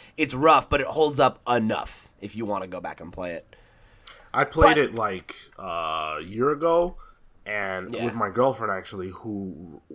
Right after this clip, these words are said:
Speaker 2: was probably a bigger fan than I was when that game
Speaker 1: Uh-huh.
Speaker 2: was relevant, uh, and we both hated it. It was very
Speaker 1: <laughs>
Speaker 2: hard to play. It was ve-, I don't know how I
Speaker 1: Yeah.
Speaker 2: played that when I was a kid.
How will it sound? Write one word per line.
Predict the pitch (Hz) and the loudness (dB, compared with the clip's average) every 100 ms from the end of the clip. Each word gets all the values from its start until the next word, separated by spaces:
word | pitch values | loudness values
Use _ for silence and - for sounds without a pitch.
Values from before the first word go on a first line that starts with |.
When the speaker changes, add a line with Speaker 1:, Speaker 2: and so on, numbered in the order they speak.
| - - | -20 -16
Speaker 2:
was | 101 113 113 - | -4 -2 -2 -4
probably | - - 151 151 131 | -4 0 2 2 2
a | 107 | 2
bigger | 117 113 107 | 0 -2 -4
fan | - 110 101 | -6 -6 -6
than | 90 | -2
I | 95 117 | 2 2
was | 107 85 80 - - - - | 0 -6 -8 -10 -14 -20 -16
when | 87 92 | -10 -8
that | 92 82 | -8 -8
game | 107 | -6
Speaker 1:
Uh-huh. | 104 104 | -4 -4
Speaker 2:
was | 107 - - 87 | -6 -8 -14 -10
relevant, | 95 104 113 135 139 _ _ - | -4 -2 0 -2 -4 _ _ -12
uh, | 80 78 76 - _ _ 104 | -10 -8 -10 -16 _ _ -8
and | 104 101 95 - - | -6 -6 -10 -16 -8
we | 113 | -6
both | 117 123 117 | 0 2 2
hated | 117 113 101 | 0 -2 -4
it. | 67 - _ _ _ _ _ _ _ _ _ - | -10 -18 _ _ _ _ _ _ _ _ _ 0
It | |
was | 131 120 107 - 131 | 4 4 2 -4 0
very | 139 139 135 | 4 4 2
Speaker 1:
<laughs> | 120 | 2
Speaker 2:
hard | 120 120 101 | 4 4 2
to | 101 | -4
play. | - 110 85 - | -6 -4 -6 -8
It | 104 | -8
was | 107 92 | -8 -10
ve-, | 90 127 | -2 0
I | 117 139 | 4 2
don't | 139 | 2
know | |
how | 120 - 127 | -2 0 2
I | 117 113 | 4 2
Speaker 1:
Yeah. | |
Speaker 2:
played | 95 117 107 | 0 -2 -2
that | 90 85 | -4 -6
when | 87 | -6
I | |
was | 82 | -8
a | 78 | -12
kid. | - 78 | -12 -12